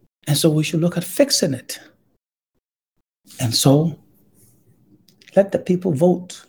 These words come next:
wherever they may be. Let them vote for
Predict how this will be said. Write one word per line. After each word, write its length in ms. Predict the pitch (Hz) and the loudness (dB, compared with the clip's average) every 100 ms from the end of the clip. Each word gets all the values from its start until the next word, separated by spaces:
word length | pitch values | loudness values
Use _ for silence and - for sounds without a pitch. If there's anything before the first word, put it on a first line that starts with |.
| - | -4
wherever 340 | 135 170 175 | 2 4 4
they 160 | 156 151 | 2 0
may 180 | 151 151 | 0 0
be. 380 | 208 - - _ _ _ _ _ _ _ - | -2 -4 -8 _ _ _ _ _ _ _ -4
Let 180 | - 254 | 2 4
them 140 | 143 | 4
vote 440 | 120 127 - - - _ _ _ _ _ _ _ _ _ | 2 0 -2 -10 -20 _ _ _ _ _ _ _ _ _
for 480 | - 139 127 123 - | 0 2 2 -2 -6